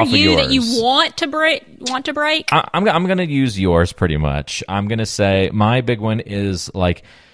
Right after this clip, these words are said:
Speaker 1: scrolling. I don't do a lot of scrolling, like, all day long on social media 'cause I, I don't even actually have any social media accounts. Um, but I do look at Twitter, like, just the national trends,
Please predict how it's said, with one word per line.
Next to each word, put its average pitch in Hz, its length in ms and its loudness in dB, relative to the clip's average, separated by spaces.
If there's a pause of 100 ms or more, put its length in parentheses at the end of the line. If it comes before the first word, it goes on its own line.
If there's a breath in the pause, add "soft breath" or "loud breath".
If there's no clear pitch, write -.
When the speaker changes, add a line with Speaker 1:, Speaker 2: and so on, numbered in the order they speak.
(160 soft breath)
Speaker 1:
scrolling. 147 800 2
I - 80 2
don't 254 180 4
do 190 100 6
a 151 40 4
lot 110 320 4
of 110 80 -2
scrolling, 107 580 2
like, 98 240 0
all 101 240 2
day 92 180 4
long 87 400 2
on 104 120 4
social 117 340 0
media 127 360 -2
'cause 107 180 -2
I, 120 160 2
I 117 100 2
don't 151 220 2
even 123 180 2
actually 95 340 -2
have 92 160 0
any 87 120 -2
social 87 320 -6
media 80 380 -6
accounts. - 760 -8 (460 soft breath)
Um, 98 280 2
but 101 200 0
I 107 180 -2
do 135 640 2
look 110 420 0
at - 160 -4
Twitter, 98 520 2
like, 87 160 2
just 110 220 0
the 110 60 2
national 90 540 -2
trends, 104 680 -4